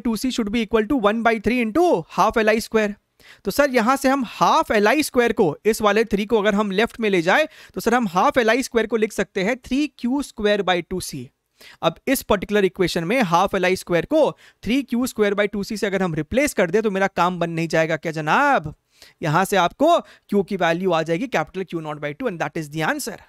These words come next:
that is the answer। ठीक है, so I hope आपको एलसी ऑसिलेशन अब डर नहीं लगेगा। सवाल कैसा भी हो, किसी भी लेवल का हो, कॉन्सेप्ट इतना ही लगता है और इत-,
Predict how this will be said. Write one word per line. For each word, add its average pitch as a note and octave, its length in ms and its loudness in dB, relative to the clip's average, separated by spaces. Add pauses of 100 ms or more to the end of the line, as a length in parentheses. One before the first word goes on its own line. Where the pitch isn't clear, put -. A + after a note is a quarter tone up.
(360)
that D#3 140 -6
is E3+ 160 -2
the F3+ 140 0
answer। - 280 -10 (720)
ठीक A3 160 0
है, D4+ 160 2 (300)
so G3 180 2
I F#3+ 80 0
hope D4 200 2
आपको C4 260 0
एलसी G#3 260 -2
ऑसिलेशन A#3 520 -2 (160)
अब G#3 220 2
डर F#3 180 0
नहीं F#3 220 -6
लगेगा। G#3+ 480 -2
सवाल F3 340 -2
कैसा G3 340 -2
भी A#3 140 -2
हो, A#3 280 0 (120)
किसी F3 180 -6
भी C4 100 0
लेवल A3+ 280 0
का G#3 100 0
हो, A#3+ 220 -2 (220)
कॉन्सेप्ट F#3+ 440 -4
इतना F#3 220 -6
ही A3 140 0
लगता G#3+ 320 -2
है A#3+ 200 0 (220)
और F#3+ 200 0
इत-, G#3+ 140 -10